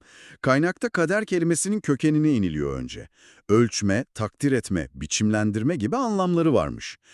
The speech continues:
Peki İslami inanç esasları içindeki yeri tam olarak nasıl tanımlanıyor?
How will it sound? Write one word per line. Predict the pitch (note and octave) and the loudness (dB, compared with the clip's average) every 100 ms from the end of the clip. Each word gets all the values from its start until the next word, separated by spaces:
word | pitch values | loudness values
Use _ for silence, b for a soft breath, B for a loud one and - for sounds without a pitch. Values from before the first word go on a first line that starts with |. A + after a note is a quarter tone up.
| b b | b b
Peki | - G#3 A#3+ E3 | 0 2 0 -2
İslami | C3 - E3 G3 B3+ C4 | -4 0 0 2 0 0
inanç | E3+ F3 A3 - - | 0 0 0 -4 -4
esasları | C#3+ E3 D3+ E3+ E3+ | -2 -2 -2 -2 -2
içindeki | G#3 D3+ F3 E3+ E3 F3+ | -2 -6 -4 -2 -4 0
yeri | D#3+ D#3+ D#3 | 2 2 0
tam | - D3 G3 | -2 -4 -2
olarak | F#3+ D#3+ C3+ G2+ | 0 0 0 -2
nasıl | G2 F#3+ G3 | -2 -2 -2
tanımlanıyor? | F#2+ D#2+ C#2 C2 F2 | 0 0 -2 -2 -2